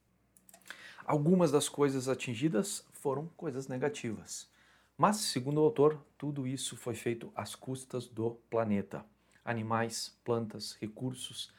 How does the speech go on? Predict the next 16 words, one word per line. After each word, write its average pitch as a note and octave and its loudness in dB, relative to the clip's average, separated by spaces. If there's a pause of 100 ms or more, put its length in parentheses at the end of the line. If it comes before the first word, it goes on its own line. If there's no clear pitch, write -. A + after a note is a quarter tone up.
(240)
a - -20
própria D3+ 8
vida B2+ 0
humana B2+ -2
e B2 -4
o A#2+ -4
propósito A2+ -4
humano G#2+ -2
acabaram G#2 -4 (1040)
sendo B2+ 2
consumidos B2 -4 (120)
durante A2 -4 (460)
a - -20
construção G#2 0 (100)
disso - -6
tudo. - -12